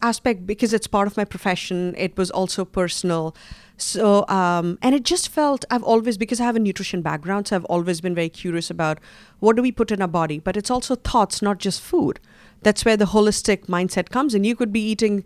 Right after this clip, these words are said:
the best farm-to-table meals, but if you're constantly angry, you're gonna get acid reflux. Um, so it's just,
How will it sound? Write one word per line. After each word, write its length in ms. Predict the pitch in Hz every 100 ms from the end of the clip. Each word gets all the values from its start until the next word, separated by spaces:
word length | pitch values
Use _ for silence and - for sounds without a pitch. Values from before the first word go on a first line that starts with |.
| - - _
the 80 | 190
best 300 | 208 226 -
farm-to-table 680 | 220 202 214 214 190 185 180
meals, 420 | 233 285 175 175
but 180 | 196 185
if 160 | 196
you're 200 | 214 196 -
constantly 580 | - 220 - 233 214 -
angry, 360 | 180 226 220 180
you're 80 |
gonna 160 | 233 196
get 160 | 175 165
acid 300 | 165 165 156
reflux. 500 | 165 - - - - - - - - -
Um, 500 | 175 156 147 147 147 - - -
so 140 | -
it's 160 | 302 -
just, 340 | 339 330 -